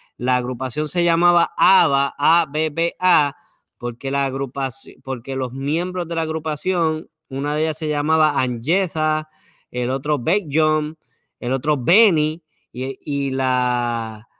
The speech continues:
la que hizo es-, es-, eh, la popularidad, la que hizo el escándalo mayor fue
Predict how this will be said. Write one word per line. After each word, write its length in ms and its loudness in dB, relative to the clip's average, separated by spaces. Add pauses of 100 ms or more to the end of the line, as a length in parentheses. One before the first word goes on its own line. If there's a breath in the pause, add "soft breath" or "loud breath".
(200)
la 180 -4
que 240 -4
hizo 640 2
es-, 300 0
es-, 280 -4
eh, 680 -6
la 200 -4
popularidad, 960 0
la 180 -4
que 160 -6
hizo 360 -4
el 100 -2
escándalo 840 -2
mayor 500 0
fue 380 0